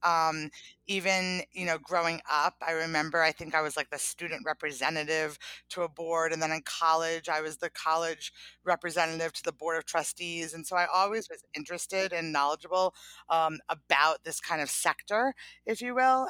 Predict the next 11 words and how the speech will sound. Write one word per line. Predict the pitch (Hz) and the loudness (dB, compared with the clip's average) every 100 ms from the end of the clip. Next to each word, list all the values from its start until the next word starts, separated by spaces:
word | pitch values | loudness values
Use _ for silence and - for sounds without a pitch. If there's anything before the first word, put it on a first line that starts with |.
| - | 0
and, | 190 185 180 180 180 175 - - | 4 6 6 4 0 -4 -4 4
uh, | 185 180 175 160 | 6 8 6 2
intrigued | 202 202 - 214 214 208 190 | -2 -4 -4 -4 -6 -6 -2
by | - 170 170 170 165 - - - | 4 6 8 6 2 -6 -18 -2
the | 180 | 0
idea | 165 143 175 180 180 175 - | 0 0 0 4 6 6 2
of | 160 160 156 151 - _ _ - | 2 2 2 -4 -12 _ _ -6
the | 170 | -4
state | - - 185 196 - _ - 165 | -2 -2 -2 -2 -4 _ -2 2
uh, | 156 151 | 2 2
trusting | - - 202 190 - 175 165 160 | -4 -2 2 2 0 -2 -4 -4